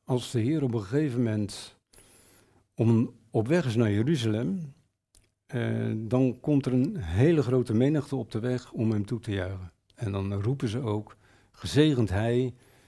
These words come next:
die komt in de naam des Heeren." En dan staan er verschrikkelijk veel mensen op de weg.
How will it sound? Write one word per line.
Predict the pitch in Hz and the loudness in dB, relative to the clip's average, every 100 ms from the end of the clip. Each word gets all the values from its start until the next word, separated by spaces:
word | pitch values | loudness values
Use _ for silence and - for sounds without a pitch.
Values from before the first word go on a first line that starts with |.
| _ _ | _ _
die | - 98 | -8 0
komt | 135 135 139 | 2 2 2
in | 107 | -2
de | 104 | 0
naam | 110 113 | 0 0
des | 101 | -2
Heeren." | 90 101 87 101 - _ _ _ | -4 -4 -4 -10 -16 _ _ _
En | - 104 | -6 -2
dan | 117 | -2
staan | - 143 139 | -2 0 0
er | 120 | 0
verschrikkelijk | 131 - 175 196 151 135 | -2 -2 -2 -2 -4 -2
veel | 143 | -2
mensen | 135 127 - 110 | 2 0 -2 -6
op | |
de | 110 | -6
weg. | 101 98 - | -4 -6 -10